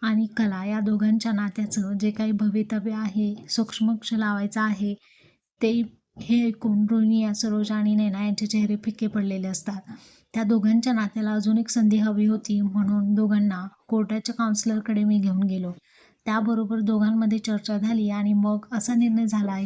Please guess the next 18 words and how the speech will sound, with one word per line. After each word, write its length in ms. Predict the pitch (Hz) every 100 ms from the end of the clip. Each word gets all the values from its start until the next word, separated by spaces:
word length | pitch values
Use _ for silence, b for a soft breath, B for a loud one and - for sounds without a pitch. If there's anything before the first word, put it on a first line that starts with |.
| -
की 100 | 202
पुढचे 360 | - 214 208 254
सहा 220 | 233 226
महिने 340 | 220 214 202 202 B B B 214
या 120 | 220
दोघांना 440 | 220 226 208 208
एकत्र 340 | 208 220 202 233
राहावे 300 | 202 196 202
लागणार 320 | 196 185 185
आहे. 240 | 190 190 202 - -
दिलेले 420 | 202 226 220 233 226
टास्क 380 | 220 208 -
त्या 180 | 220 208
दोघांना 440 | 202 208 208 202 202
एकत्र 360 | 208 226 240
करावे 360 | 233 214 196 196
लागणार 320 | 196 185 185
आहेत 320 | 185 185 185